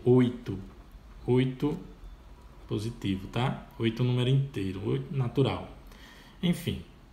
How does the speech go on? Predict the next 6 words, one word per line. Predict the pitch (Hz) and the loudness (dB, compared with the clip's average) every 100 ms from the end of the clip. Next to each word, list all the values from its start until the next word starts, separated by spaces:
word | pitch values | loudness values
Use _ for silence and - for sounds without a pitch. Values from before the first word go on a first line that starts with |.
| - - - - - - - - - - | -20 -20 -20 -20 -20 -20 -20 -20 -20 -6
isso | 131 - | -4 2
já | 131 | 4
responde | 131 135 - 123 | 6 6 4 2
a | 117 | 4
nossa | 110 113 | 2 -2
pergunta? | - 104 139 175 135 98 | -4 0 4 4 2 -4